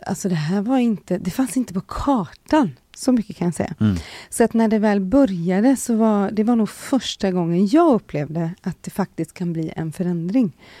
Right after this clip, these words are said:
Speaker 1: Och det var jag nog inte ensam om. Jag tror det är första gången, eller det är första gången som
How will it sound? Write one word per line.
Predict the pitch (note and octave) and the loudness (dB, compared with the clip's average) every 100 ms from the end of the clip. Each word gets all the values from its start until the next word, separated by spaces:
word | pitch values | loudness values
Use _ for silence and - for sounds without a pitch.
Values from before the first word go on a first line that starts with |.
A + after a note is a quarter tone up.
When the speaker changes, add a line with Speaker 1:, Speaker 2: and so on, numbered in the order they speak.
| - - - | -20 -20 -6
Speaker 1:
Och | G#3 F#3 | 0 2
det | |
var | G3 | 2
jag | G#3 F#3+ | 2 2
nog | F#3 | 0
inte | F#3 F#3 | 0 0
ensam | F#3+ D#3 G#3 | 0 0 0
om. | G#3+ D#3+ D3 - _ | 0 -2 -8 -14 _
Jag | - | -6
tror | G#3 | -2
det | F#3+ | -2
är | |
första | - F#3+ G3 | -2 -4 -2
gången, | F3+ F3 E3 E3 D#3+ - | -2 -2 -4 -4 -6 -4
eller | E3+ | -4
det | E3 | -6
är | - F#3 B3 B3 | -4 0 2 2
första | - - E3+ | 0 -4 -4
gången | D3+ D#3 D#3 | -2 -4 -6
som | - - E3+ D#3+ | -4 0 0 -2